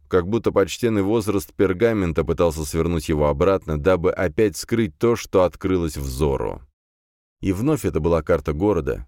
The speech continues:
только более грубо очерченная и тоже усеянная какими-то кружками и надписями. Даже Алия сумела понять, что они примерно повторяли то, что она только что видела на карте Лоджина. "Эта древняя карта относится к семнадцатой императорской династии",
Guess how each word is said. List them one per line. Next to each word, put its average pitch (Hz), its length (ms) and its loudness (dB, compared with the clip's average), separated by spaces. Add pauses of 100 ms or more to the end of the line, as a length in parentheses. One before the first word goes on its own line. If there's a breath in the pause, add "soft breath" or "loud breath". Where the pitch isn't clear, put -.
только 101 280 2
более 110 320 2
грубо 113 320 0
очерченная 87 720 0
и 76 100 0
тоже 104 320 0
усеянная 80 560 0
какими-то 85 560 -2
кружками 90 760 0
и - 20 -2
надписями. 76 760 -4 (140)
Даже 78 340 0
Алия 92 360 2
сумела 82 360 -2
понять, 87 380 -2
что - 320 0
они 104 260 -2
примерно 101 540 0
повторяли 104 580 0
то, 139 200 -2
что - 240 -2
она 107 160 -2
только 101 200 -4
что - 200 -6
видела 82 420 -2
на 73 140 -2
карте 76 320 -4
Лоджина. 58 640 -6 (800)
"Эта 85 300 0
древняя 87 440 -2
карта 101 380 2
относится 101 640 -2 (120)
к - 60 -20
семнадцатой 104 680 0
императорской 107 680 0
династии", 98 680 -2